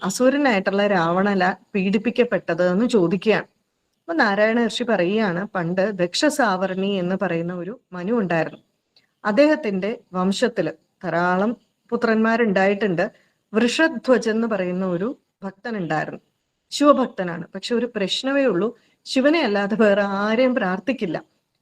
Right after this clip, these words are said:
അപ്പം, ആ, സരസ്വതി പൂജ ചെയ്യേണ്ട സമയത്തോ അല്ലെങ്കിൽ മറ്റു പൂജ ചെയ്യേണ്ട സമയത്തൊന്നും വേറെ ആരെയും പ്രാർത്ഥിക്കില്ല,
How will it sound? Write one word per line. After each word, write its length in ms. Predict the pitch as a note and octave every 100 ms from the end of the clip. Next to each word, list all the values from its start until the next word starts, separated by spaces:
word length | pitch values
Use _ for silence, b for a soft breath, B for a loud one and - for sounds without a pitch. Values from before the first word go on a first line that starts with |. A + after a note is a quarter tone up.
| E3+
അപ്പം, 280 | G3 A#3+ - _ _
ആ, 220 | F3 F3+ E3+
സരസ്വതി 540 | G3+ F3+ F3+ A3 A#3
പൂജ 260 | A#3+ A#3+ C4
ചെയ്യേണ്ട 400 | B3+ G3+ G3+ A3
സമയത്തോ 680 | A3+ F3+ F#3 F3+ F#3+ - _
അല്ലെങ്കിൽ 280 | F3+ F#3+ A3+
മറ്റു 340 | G#3 F3 -
പൂജ 240 | B3+ A3 G3+
ചെയ്യേണ്ട 340 | B3 A3+ G#3+
സമയത്തൊന്നും 640 | A#3+ G#3+ G3+ A3 A3 G3+ A3+
വേറെ 220 | G#3+ A#3+
ആരെയും 360 | A3 B3 C#4+
പ്രാർത്ഥിക്കില്ല, 800 | C4 G#3 G3+ B3+ - F3+ - _